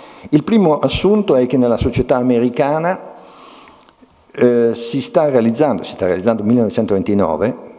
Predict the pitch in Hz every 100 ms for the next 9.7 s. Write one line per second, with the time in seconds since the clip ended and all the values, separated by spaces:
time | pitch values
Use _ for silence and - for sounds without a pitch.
0 | - 95 127 - 202 226 - - _ -
1 | 85 85 85 - 120 101 - - - 90
2 | - 90 - - - - - - 151 90
3 | 110 156 - - - 127 - 139 - -
4 | 123 123 117 107 139 - 147 180 175 131
5 | 165 156 - 101 110 - - - - 110
6 | 135 113 110 113 117 - 101 104 - 107
7 | - - 101 92 71 69 78 76 - -
8 | - - - - - 101 95 95 - -
9 | - - 101 - 95 90